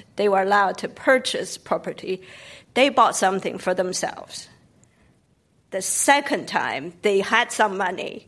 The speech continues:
guess who they buy this for? They buy a flat for their parents.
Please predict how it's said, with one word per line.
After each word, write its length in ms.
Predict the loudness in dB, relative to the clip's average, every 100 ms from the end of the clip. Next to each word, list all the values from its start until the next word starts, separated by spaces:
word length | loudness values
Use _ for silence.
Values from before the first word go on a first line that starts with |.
| -2
guess 240 | 0 0
who 300 | -4 -4 -4
they 200 | 0 -2
buy 260 | 2 2 2
this 240 | -4 -6
for? 360 | -2 0 0 -4 _ _ _ _ _ _ _ _ _ _ _ _ _ _ -2
They 100 | -2
buy 600 | 2 2 2 -2 -8 -16 _ -4
a 60 |
flat 540 | -2 4 2 2 -10 -20 _ _
for 200 | _ 2
their 180 | 4 2
parents. 560 | 0 -6 -8 -10 -10